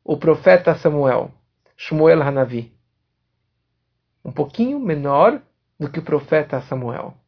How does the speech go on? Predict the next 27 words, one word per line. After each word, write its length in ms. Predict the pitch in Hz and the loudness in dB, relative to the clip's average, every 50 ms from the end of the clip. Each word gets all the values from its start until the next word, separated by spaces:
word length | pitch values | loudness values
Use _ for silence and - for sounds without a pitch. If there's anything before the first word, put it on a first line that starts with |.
| _ _ _ _ _ _ _ - | _ _ _ _ _ _ _ -4
Olha 160 | - 135 151 | 0 0 0
só 160 | 160 - 185 | 2 4 4
o 100 | 175 160 | 4 4
nível 600 | 151 151 160 226 320 339 254 175 156 131 123 147 - _ _ _ _ _ _ _ _ _ | 2 2 4 4 4 4 4 2 -2 -2 -4 -6 -10 _ _ _ _ _ _ _ _ _
que 100 | - 170 | -2 0
ele 80 | 156 156 | 2 0
atingiu 580 | 151 156 - 156 147 127 131 147 135 123 - _ _ _ _ _ _ _ _ - | 0 0 -4 -6 -4 -2 0 0 0 0 -4 _ _ _ _ _ _ _ _ -12
de 120 | 143 131 | -12 -6
tanta 340 | - - 254 285 269 - 277 | 0 2 2 2 4 2 0
humildade, 840 | 269 254 254 247 214 170 196 196 196 180 147 127 - - - _ _ _ _ _ _ _ _ _ _ _ _ _ _ _ _ _ _ _ _ | 0 0 -4 -4 -2 0 0 0 0 0 -2 -6 -10 -20 -20 _ _ _ _ _ _ _ _ _ _ _ _ _ _ _ _ _ _ _ _
de 160 | _ _ _ | _ _ _
tanta 200 | - - 240 240 | 0 0 0 0
submissão, 960 | - - - - 220 190 185 202 170 170 - - 180 208 233 214 180 185 214 - _ _ _ _ _ _ - | 0 -10 -10 -8 -6 -4 -4 -4 -4 -6 -4 -2 0 2 2 2 0 -2 -6 -12 _ _ _ _ _ _ -20
de 80 | - | -10
tanto 300 | 165 - 196 233 226 240 | -2 0 0 0 0 -2
trabalho, 720 | - 226 208 180 147 160 170 175 165 143 123 135 147 175 - _ _ _ _ _ _ _ _ _ _ _ _ _ _ _ _ _ _ _ _ _ _ _ _ _ _ _ _ _ _ - | -2 0 0 2 4 4 6 6 4 2 0 -6 -14 -14 -16 _ _ _ _ _ _ _ _ _ _ _ _ _ _ _ _ _ _ _ _ _ _ _ _ _ _ _ _ _ _ -18
de 140 | - 131 123 | -18 -8 0
tanto 280 | - 226 269 269 277 | 4 4 4 6 4
ajudar 260 | 226 180 185 180 202 | 2 2 4 4 6
o 80 | 196 190 | 6 4
próximo. 580 | 196 - 208 214 196 - - 131 143 170 214 - _ _ _ _ _ _ _ _ - | 4 2 2 2 2 0 -8 -8 -8 -8 -10 -12 _ _ _ _ _ _ _ _ -2
Ele 140 | - 147 151 | 0 2 2
ac-, 260 | 165 165 - 160 - - | 0 0 -4 -10 -8 -8
acabou 360 | 156 - - 151 143 175 180 | -6 0 0 0 2 0 -2
crescendo 500 | - 175 156 143 143 - 190 202 190 170 | 0 -2 -4 -4 -2 -2 -2 0 0 -2
na 80 | 151 | -2
vida 400 | 143 131 143 147 135 127 120 113 | -2 -2 -4 -6 -4 -4 -6 -8